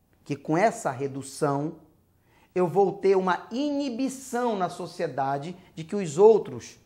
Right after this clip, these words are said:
pela simples redução, não fará? Por quê? E se ele vai responder como adulto, bora pensar, e como adulto ele tem incentivo, porque nós sabemos que existe uma impunidade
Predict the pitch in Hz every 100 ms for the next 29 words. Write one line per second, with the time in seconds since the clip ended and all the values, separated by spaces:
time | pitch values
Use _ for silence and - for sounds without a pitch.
0 | _ _ _ _ 190 185 190 - 311 294
1 | 196 208 190 175 - 185 190 - 185 185
2 | 175 147 - - _ _ _ _ _ _
3 | - 254 247 190 185 - 320 254 233 214
4 | - 202 165 165 175 175 170 160 254 202
5 | - 120 - _ _ _ _ 139 165 -
6 | 220 220 156 - - - - 269 240 247
7 | 196 233 214 214 214 214 220 240 262 -
8 | 240 233 233 - 269 302 262 151 151 151
9 | - _ _ - 226 226 214 202 196 208
10 | 180 196 175 196 175 190 - 180 180 226
11 | 247 - 214 208 170 180 214 220 156 131